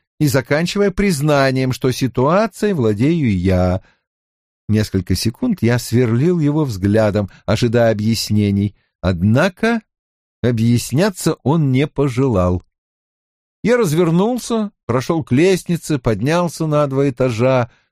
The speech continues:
вставил ключ в замочную скважину, повернул его и, назвавшись, постучал. В ответ последовало приглашение войти.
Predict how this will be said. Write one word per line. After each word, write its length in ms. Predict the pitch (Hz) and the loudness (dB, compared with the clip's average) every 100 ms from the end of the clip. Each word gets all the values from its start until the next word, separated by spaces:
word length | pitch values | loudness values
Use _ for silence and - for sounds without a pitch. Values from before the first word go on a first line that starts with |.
| - | -10
вставил 420 | - 202 131 113 | -2 0 0 -2
ключ 460 | - 117 107 - - | 0 0 0 -4 -6
в 100 | 87 | -2
замочную 580 | 90 113 101 - 92 | 0 0 0 -2 -2
скважину, 640 | 92 - 147 226 180 185 143 | -2 -2 0 2 2 0 -2
повернул 720 | - 123 110 110 120 226 240 | 0 2 2 2 0 0 2
его 400 | 220 214 202 175 _ _ - | 2 2 0 -2 _ _ -2
и, 120 | 220 | 2
назвавшись, 1080 | 175 135 90 104 135 190 - - 185 175 | 2 0 0 0 2 0 -2 -2 -2 -2
постучал. 1000 | - 120 139 - 139 139 - 98 76 65 76 _ _ _ _ _ _ _ _ _ - | -4 -4 -4 -4 -4 -4 -4 -2 -2 -4 -10 _ _ _ _ _ _ _ _ _ 0
В 140 | 190 | 2
ответ 500 | 233 151 147 170 _ _ _ - | 2 2 0 0 _ _ _ -6
последовало 720 | 156 - 170 214 190 185 175 156 | -4 0 2 2 2 2 0 -2
приглашение 600 | - 131 113 113 165 165 | -2 0 0 0 0 0
войти. 480 | 113 98 87 107 95 | 0 0 0 -2 -2